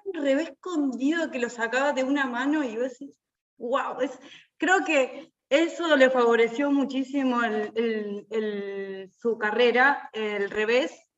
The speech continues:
a una mano, como su derecha, pero el revés a mí me fascinaba. Mm, lo veía, cada vez que lo veo, te juro que lo, te juro que le tengo ganas de, de decirle, "Volvé al circuito".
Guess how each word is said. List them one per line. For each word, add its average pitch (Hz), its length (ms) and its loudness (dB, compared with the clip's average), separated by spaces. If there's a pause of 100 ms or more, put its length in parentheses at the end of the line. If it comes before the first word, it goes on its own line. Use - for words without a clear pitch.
(160)
a 214 120 4
una 254 260 4
mano, 311 580 2 (220)
como 214 380 -4
su 214 340 -2
derecha, 247 720 4 (520)
pero 214 180 0
el 202 120 0
revés 208 560 -2 (120)
a 208 120 -4
mí 233 120 -2
me 277 160 0
fascinaba. 226 840 -4 (560)
Mm, 233 360 -4
lo 220 140 0
veía, 269 640 0
cada 269 220 0
vez 269 140 0
que 277 100 -4
lo 226 140 2
veo, 277 320 4
te 240 80 0
juro 269 380 -2
que 226 320 -4
lo, 214 320 -6
te 220 140 -8
juro 285 280 -4
que 254 80 -4
le 254 280 2 (180)
tengo 269 300 0
ganas 269 360 2
de, 220 380 0 (360)
de 233 100 2
decirle, 269 360 2
"Volvé 233 380 8
al 269 140 4
circuito". 233 560 -2